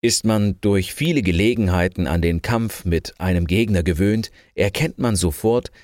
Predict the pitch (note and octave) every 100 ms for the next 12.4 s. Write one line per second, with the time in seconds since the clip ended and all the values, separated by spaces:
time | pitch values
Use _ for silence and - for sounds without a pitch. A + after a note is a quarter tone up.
0 | _ D#2+ A2 C#3 - - A2 G#2+ - -
1 | - C2 C2+ - C#2+ C2 B1 - - -
2 | - _ _ _ _ _ - A2+ F2+ A2+
3 | G#2+ F#2 E2+ - A#2+ D3+ - G2 D2+ -
4 | - B2 E3 A2 - F2+ B2+ D#3+ F#2+ D2
5 | - - _ _ _ - D#3+ D#3+ F#2 D2+
6 | F2+ B2 - - F2 - G2+ - B2 A#2
7 | - _ - - F2 - G2+ B2 E2+ D2+
8 | F2 F#2 F#2+ D#2+ E2 E2 E2+ - B2 A#2+
9 | B2+ A#2+ G#2 F#2+ C2+ - _ _ - G2+
10 | A#2 C3 B2 A#2 A#2 A2+ - A#2+ A#2 -
11 | A2 A2 D#2+ C#2 D2+ C2+ - - D2 -
12 | C#2+ C#2 -